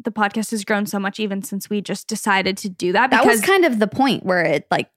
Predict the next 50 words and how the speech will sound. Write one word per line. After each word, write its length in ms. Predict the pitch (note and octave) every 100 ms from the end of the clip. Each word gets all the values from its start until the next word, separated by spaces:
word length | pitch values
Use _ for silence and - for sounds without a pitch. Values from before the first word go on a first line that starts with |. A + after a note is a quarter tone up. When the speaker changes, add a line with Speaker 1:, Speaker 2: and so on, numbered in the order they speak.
| _ -
Speaker 2:
s-, 500 | - - - - - -
I 80 | G3+
think 240 | G#3+ F#3+
switched 480 | - - G#3+ - -
for 180 | - -
us. 400 | A3 - - - -
Speaker 1:
Mm-hmm. 360 | G#3+ G#3+ G#3 A#3+ _ -
Speaker 2:
Or 380 | E3+ E3 F3+ A3+ _ _ _ -
not 160 | G#3+
switched, 560 | - - F#3+ - - -
but, 240 | E3 - -
um, 480 | - - - - A3 _ -
Speaker 1:
started 320 | - A3 G3
to 60 | -
grow. 240 | G#3 G3+
Is 100 | C4
that 100 | B3+
Speaker 2:
Yeah. 140 | G3 C4
Speaker 1:
what 80 | C#4+
you 140 | D#4+
mean? 100 | A3
Yeah. 200 | G3+ A#3+ F3+
Speaker 2:
Mm-hmm. 60 | F3+
Speaker 1:
And, 180 | B3 A#3+ -
and 180 | A#3+ A#3
that's 180 | A#3
an 60 | B3
example 380 | A3 G3+ G#3 G3+
of 120 | F#3+
us 280 | - G3+ -
just 240 | - G3 -
doing 260 | G3 G3+
what 100 | F#3+
we 100 | G3
want 320 | G3 F#3+ G3+ -
and 140 | G3
it 200 | F3+ - _ _ _
working, 400 | A3 G#3 - - -
Speaker 2:
Yeah. 160 | - F#3
Speaker 1:
you 60 | G#3
know? 240 | F#3+ C4
And 200 | - A#3 A#3 - - - -
it's 120 | C4+
not 140 | E4 A3+
always 300 | G#3+ A3 -
gonna 320 | D2+ C2 - -
work 240 | G3+ -
perfectly. 500 | A3 A3 A3+ - -
Like, 160 | G#3+ F#3+
I've 300 | G#3+ G3